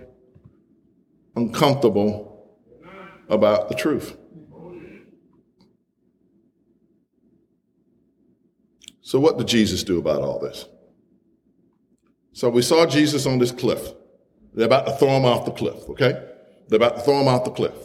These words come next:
And I think the key verse in all this passage is verse thirty. If you look at verse thirty,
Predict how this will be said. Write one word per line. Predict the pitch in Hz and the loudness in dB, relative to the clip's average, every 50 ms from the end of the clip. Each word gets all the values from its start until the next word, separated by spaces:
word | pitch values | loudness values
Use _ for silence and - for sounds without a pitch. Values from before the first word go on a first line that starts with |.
| - - - _ _ _ _ _ _ _ _ _ _ - | -20 -20 -20 _ _ _ _ _ _ _ _ _ _ -2
And | 120 127 | 2 4
I | 151 196 | 4 4
think | 220 214 - | 4 2 0
the | - | -2
key | 131 - - 214 208 196 196 | -4 -2 0 0 2 2 2
verse | 147 131 165 170 165 160 165 156 | 0 0 2 4 2 2 2 0
in | 139 139 | -2 0
all | 139 151 165 175 175 175 170 | 0 2 4 4 4 4 4
this | 170 151 139 - | 4 2 0 0
passage | - - 175 165 151 - - 139 110 104 | 0 2 2 4 4 2 0 -4 -4 -6
is | 117 104 | -6 -6
verse | - 127 135 131 131 - | -4 -4 -2 -2 -4 -4
thirty. | - - 160 160 165 160 120 - - - _ _ | -4 -4 -4 -4 -4 -6 -10 -16 -18 -20 _ _
If | - 104 107 | -20 -12 -6
you | 123 135 | -4 -2
look | 135 127 - | -2 0 0
at | 147 123 | -2 0
verse | 127 135 135 135 - | 2 2 2 2 0
thirty, | - 151 147 143 110 90 - | -2 0 0 0 0 -2 -6